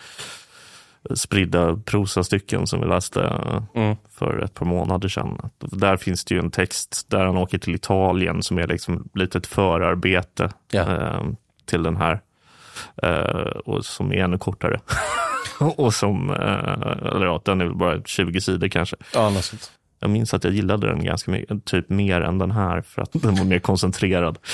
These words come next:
Speaker 2: Ja, men någonting så här, det är bara just, eh, den här Italienresan var, ehm,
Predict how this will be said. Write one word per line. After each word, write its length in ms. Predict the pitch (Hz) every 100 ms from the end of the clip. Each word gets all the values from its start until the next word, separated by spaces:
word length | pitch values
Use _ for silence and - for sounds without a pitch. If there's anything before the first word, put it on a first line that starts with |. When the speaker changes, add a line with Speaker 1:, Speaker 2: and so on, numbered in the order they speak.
| - -
Speaker 2:
Ja, 60 | 156
men 140 | 147
någonting 340 | 143 135 185
så 100 | 147
här, 80 | 147
det 100 | 127
är 20 |
bara 300 | 127 131 117
just, 400 | 120 113 - -
eh, 280 | 117 113 113
den 220 | 107 110
här 280 | 107 110 107
Italienresan 1080 | 110 - 117 110 107 107 107 101 - 127 123
var, 600 | 110 104 101 101 101 104
ehm, 220 | 104 104